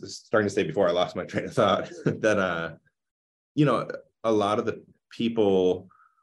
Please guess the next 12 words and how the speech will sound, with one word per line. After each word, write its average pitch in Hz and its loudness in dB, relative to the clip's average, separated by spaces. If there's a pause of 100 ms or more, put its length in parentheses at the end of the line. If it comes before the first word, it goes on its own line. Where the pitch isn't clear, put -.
(140)
who 104 0
are 101 2
pulling 98 -2
these 87 -6
levers, 117 -2
and, 95 -2
and 101 -4
that 113 0
includes, 117 0
like, 110 0
you 92 -6
know, 110 -6